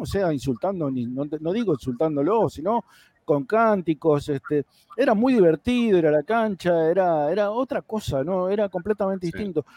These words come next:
Speaker 1: El fútbol es otro, es otro, es otro desde que, eh, no hay más visitantes, es otro desde que hay var, es, es otro completamente distinto. No, no,
Speaker 2: Totalmente.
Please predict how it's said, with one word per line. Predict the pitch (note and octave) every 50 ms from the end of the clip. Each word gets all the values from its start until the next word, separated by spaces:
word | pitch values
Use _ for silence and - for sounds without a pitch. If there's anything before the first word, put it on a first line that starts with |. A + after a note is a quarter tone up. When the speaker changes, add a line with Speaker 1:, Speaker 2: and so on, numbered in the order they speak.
| - _
Speaker 1:
El | - -
fútbol | - C4 C4+ B3+ B3 A#3
es | A3+ G#3 -
otro, | B3 B3 G#3 - - C#3+ A#2+ - _ _ _ _ _ _ _
es | - F3+ -
otro, | G#3 G#3+ G3 - D#3+ C3+ A#2 A2 -
es | - D#3 - G#3
otro | G#3 - G3+ G3 F3+
desde | D#3+ D#3 D3 C#3 C#3 C3
que, | _ C#3+ C3+ C3+ B2+ C3 B2+ B2 B2 A#2+ A#2+ A#2 - _ _ - _ _ _ _ _ -
eh, | B2 A#2 A#2 A#2 A#2 A#2+
no | C3 D3+ E3+
hay | F#3 F#3
más | F3 F#3 F#3+ F#3+ - - -
visitantes, | D3+ C#3 - D#3 - G#3+ A#3+ B3+ B3+ A3+ B3+ A#3+ A3+ G#3+
es | F#3 D3 -
otro | F#3+ F#3+ F3 F3 E3 D3+ D3
desde | C#3+ C#3+ C3+
que | A#2+ - C3
hay | C3+ C#3
var, | D3 F#3+ G#3+ A3+ A#3+ A#3
es, | G#3+ F3+ D#3+ D3+ D#3+ F3
es | F#3 F3+ -
otro | A#3 A#3+ A3+ _ G#3+ F3+
completamente | _ F3+ F3 F3 A3 A3+ G#3 G3 F#3 F#3+ F#3 F3
distinto. | D#3+ C#3 C3 _ A#2 G#2 G2+ - - G#2
No, | A2+ D3 E3+ F3+ F#3 F#3
no, | F#3+ G#3 G#3
Speaker 2:
Totalmente. | G3 G3+ G#3 G3+ F#3 E3+